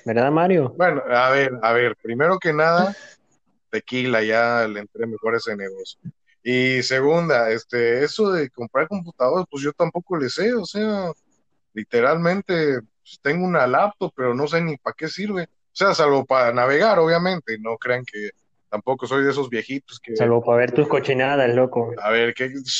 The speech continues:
Speaker 2: a ver, nos estamos desviando del tema. Seguimos hablando acerca de las clases en línea.
Speaker 1: <laughs>
Speaker 2: Las clases en línea son, pues, completamente,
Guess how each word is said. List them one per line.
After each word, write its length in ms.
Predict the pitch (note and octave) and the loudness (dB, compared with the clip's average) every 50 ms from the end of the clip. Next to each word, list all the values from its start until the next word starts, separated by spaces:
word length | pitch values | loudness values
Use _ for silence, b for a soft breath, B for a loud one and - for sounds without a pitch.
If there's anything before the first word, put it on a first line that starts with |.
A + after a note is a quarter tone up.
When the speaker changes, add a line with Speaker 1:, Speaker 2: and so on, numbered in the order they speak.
| - - - B B B B B B - - | -6 -8 -12 B B B B B B -6 -4
Speaker 2:
a 120 | - C3+ D3+ | 0 2 2
ver, 180 | E3 E3 D3 | 2 2 2
nos 140 | D3 D3+ C#3 | 0 -2 0
estamos 300 | C3 - F#3+ G3+ F#3+ F3 | 0 0 0 2 2 2
desviando 300 | D#3 D3 E3 E3+ E3 D#3+ | 2 2 2 2 4 4
del 80 | C#3 B2+ | 2 2
tema. 220 | - C3 A#2+ A2+ G#2 | 2 0 0 0 0
Seguimos 280 | B2 C3+ D#3+ F#3 E3 | 0 0 0 0 0
hablando 220 | E3 D#3 F3 F3 D#3+ | 0 2 2 0 0
acerca 240 | - F3+ F3 - E3 | 0 -2 -2 0 0
de 80 | C#3+ | -2
las 140 | - A#2 - | -2 -2 0
clases 280 | - D#3 C#3+ C#3+ C3+ - | 0 0 0 -2 -4 -6
en 120 | A2 G#2+ | -6 -4
línea. 240 | G#2+ G#2+ G#2+ G#2 G#2 - | -4 -6 -6 -6 -2 0
Speaker 1:
<laughs> 300 | E3 D#3 - D#3 D3+ - | 0 0 0 -4 -6 -4
Speaker 2:
Las 140 | D#3+ D3+ - | -4 -2 0
clases 300 | - A3 A3 A3 - - | 0 0 0 0 -2 -2
en 120 | F#3+ E3+ E3 | -2 0 0
línea 300 | E3+ F3+ F3 F3 E3+ D#3+ | 0 0 2 2 2 2
son, 340 | - - C3+ C3 C#3 C#3 C#3 | 2 0 -2 0 0 -2 -4
pues, 380 | - - G#2+ G#2+ G#2 - - - | -4 -4 -4 -4 -4 -6 -10 -12
completamente, 1040 | - G#2 G#2 - A#2+ B2+ B2+ - C#3 B2+ B2+ B2 B2 A#2 - A#2+ A#2 A#2 A#2 A#2 b | -12 -12 -10 -6 -4 -4 -2 0 0 0 0 -2 -2 -2 -2 -2 0 2 0 0 b